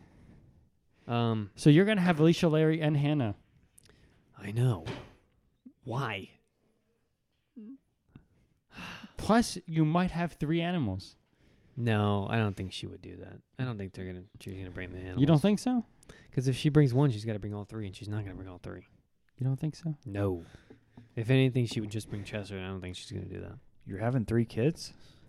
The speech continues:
Speaker 1: Yeah.
Speaker 3: Mm.
Speaker 1: All at
Speaker 2: So
Speaker 1: once.
Speaker 2: Jesse's having three house guests next week with the possibility of three extra animals.
Speaker 1: Then she's not gonna bring her animals.
Speaker 3: So Obi,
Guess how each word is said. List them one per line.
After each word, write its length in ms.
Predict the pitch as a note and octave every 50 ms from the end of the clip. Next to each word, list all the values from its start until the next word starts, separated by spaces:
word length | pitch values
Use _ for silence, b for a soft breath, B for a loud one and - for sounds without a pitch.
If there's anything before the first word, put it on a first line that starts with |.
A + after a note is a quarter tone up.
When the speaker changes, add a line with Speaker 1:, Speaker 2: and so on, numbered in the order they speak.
| - -
Speaker 1:
Yeah. 400 | B2+ G#2 F#2+ F2+ F2+ F2+ F2+ F2+
Speaker 3:
Mm. 20 | F2+
Speaker 1:
All 680 | - - - - - - - F#2+ F#2 F2 E2 - - G2
at 40 | F#2+
Speaker 2:
So 240 | E3+ D#3 D3 D3 D3+ F#2+
Speaker 1:
once. 180 | F#2+ F3+ F3+
Speaker 2:
Jesse's 400 | C#3 B2+ C#3 C#3+ C#3 - D3+ B2+
having 280 | - C#3 C3+ C3 B2+ B2+
three 280 | - - A#2+ B2+ C#3
house 320 | C3 A#2+ B2 B2 B2+ A#2+ -
guests 320 | - A#2 G2+ F#2+ - -
next 260 | A#2+ G#2+ G#2+ - -
week 220 | - A2+ G#2+ - -
with 260 | B2+ A#2+ A#2+ - -
the 100 | - A#2
possibility 580 | - - C3 B2+ A#2 - A#2+ A2+ A#2 A#2 A2 A2+
of 100 | G#2 -
three 260 | - - A2 A2+ A2+
extra 300 | G#2+ G2+ - - - G2
animals. 520 | G2 G#2+ G#2+ G2+ F#2 F#2 F#2+ F#2+ - - - _ _ _ _ _ _ _ _
Speaker 1:
Then 160 | - B2 A#2+ B2
she's 240 | - - - C3
not 200 | C3+ D#3 E3 E3
gonna 140 | D#3+ D3 C3+
bring 200 | A2+ - A2+ A2+ A2+
her 100 | G2+ F#2
animals. 560 | F2+ F#2 F#2 F2+ F2+ F2 F2 - - - - -
Speaker 3:
So 260 | - - A#2 A2 A2
Obi, 680 | A2 A2+ A#2 B2 B2 C3+ C#3 C#3 C#3+ C#3+ D3 D3+ C#3